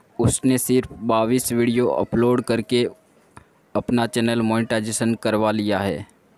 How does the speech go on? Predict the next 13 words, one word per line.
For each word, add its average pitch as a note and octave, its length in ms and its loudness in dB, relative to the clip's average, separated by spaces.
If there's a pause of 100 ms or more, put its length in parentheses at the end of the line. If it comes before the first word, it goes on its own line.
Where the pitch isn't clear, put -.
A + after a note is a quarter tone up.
(800)
और A2+ 120 0
आप A2+ 220 0
देख A#2+ 260 0
सकते - 360 -4
हो A#2+ 280 0 (180)
उसी A#2 280 -2
चैनल G#2+ 300 -2
पे A2 200 -2
हमारा G#2+ 460 0
ही G#2+ 260 -2
कार्टून G#2+ 380 0
कैरेक्टर G2+ 540 -2
है। G2 220 -4